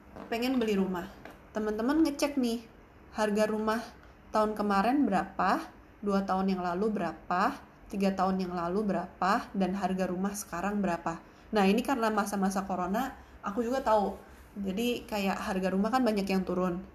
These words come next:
Jadi sebaiknya coba lihat dua tahun ke belakang gimana, tiga tahun ke belakang kayak gimana,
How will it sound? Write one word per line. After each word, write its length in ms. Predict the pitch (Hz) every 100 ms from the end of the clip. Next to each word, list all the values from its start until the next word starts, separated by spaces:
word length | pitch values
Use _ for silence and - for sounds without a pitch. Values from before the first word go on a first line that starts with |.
| -
Jadi 240 | 185 208
sebaiknya 560 | 220 190 180 190 226 254
coba 400 | 226 196 214 -
lihat 400 | 190 208 247 - - - - - 196
dua 320 | 202 208 196
tahun 320 | 196 202 208
ke 80 | 196
belakang 320 | 180 180 208
gimana, 400 | 202 175 170 208
tiga 240 | - 190
tahun 240 | 180 185 185
ke 80 | 190
belakang 320 | 185 185 202
kayak 240 | 190 175
gimana, 480 | 180 175 175 175 175